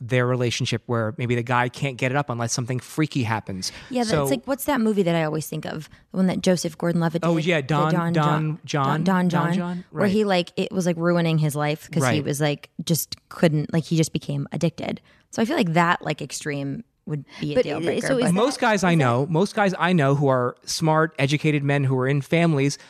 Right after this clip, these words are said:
Speaker 1: they still masturbate to porn. I mean, they don't have collections anymore, and everyone has a phone, so there's no, there's no need for a
Speaker 3: Right,
Speaker 1: collection.
Speaker 3: right.
Speaker 1: But if they do it on their private time, sometimes it's just used for a way of maintenance. Get, you know, it's not, I mean, a quick fantasy, but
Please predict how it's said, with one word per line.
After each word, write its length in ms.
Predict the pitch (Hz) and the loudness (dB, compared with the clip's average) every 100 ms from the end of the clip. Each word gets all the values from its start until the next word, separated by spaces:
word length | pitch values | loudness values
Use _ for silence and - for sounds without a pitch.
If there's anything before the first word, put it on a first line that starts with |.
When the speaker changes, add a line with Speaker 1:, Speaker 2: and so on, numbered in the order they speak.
| - - | -20 -6
Speaker 1:
they 100 | 190 | -2
still 340 | 196 - 220 220 | 0 0 2 4
masturbate 520 | 190 180 - 165 156 | 4 2 0 0 0
to 100 | 143 | -2
porn. 400 | - 247 196 185 | -2 0 2 2
I 40 | 175 | 2
mean, 60 | |
they 60 | 180 | 4
don't 140 | 196 | 4
have 140 | 185 - | 2 2
collections 580 | 156 139 - - 147 | 2 2 2 2 2
anymore, 300 | 120 117 120 | 2 2 2
and 120 | 135 160 | 2 2
everyone 300 | 147 151 147 | 2 2 2
has 140 | 127 | 0
a 40 | |
phone, 420 | 110 - 175 135 117 | -4 -2 0 0 -2
so 120 | 123 | -2
there's 200 | 131 127 | 0 0
no, 100 | 147 - | -2 -4
there's 220 | 175 135 | -2 0
no 80 | 147 | 2
need 200 | 147 147 | 2 2
for 60 | 220 | 2
a 60 | 160 | 0
Speaker 3:
Right, 100 | 120 | -2
Speaker 1:
collection. 420 | 139 170 - 226 | 0 -2 0 -2
Speaker 3:
right. 200 | 185 190 - - - | -2 -4 -12 -16 0
Speaker 1:
But 140 | 180 | 2
if 40 | 175 | 2
they 100 | 170 | 2
do 80 | 196 | 2
it 80 | |
on 100 | 208 | 4
their 140 | 202 170 | 2 2
private 340 | - 185 175 | 2 2 2
time, 220 | 185 196 | 0 0
sometimes 400 | 165 185 190 196 170 | 2 0 2 0 0
it's 80 | |
just 220 | - 175 151 | 0 -2 0
used 280 | 151 160 | 0 0
for 280 | - 156 147 - - - | 0 0 0 -2 -14 -4
a 80 | 139 | 0
way 220 | 151 156 | 2 2
of 120 | 135 | 0
maintenance. 600 | 131 139 156 147 147 - | 0 2 2 0 0 -2
Get, 200 | 139 147 | -2 0
you 60 | 151 | 0
know, 160 | 135 | 0
it's 220 | 151 127 | -2 -2
not, 160 | 165 165 | 0 0
I 40 | |
mean, 240 | 156 151 147 | 0 -2 -2
a 80 | 127 | -6
quick 320 | - - 170 | -4 -2 -2
fantasy, 540 | - 156 147 151 165 151 | 0 0 2 2 2 0
but 260 | 147 - | 0 -4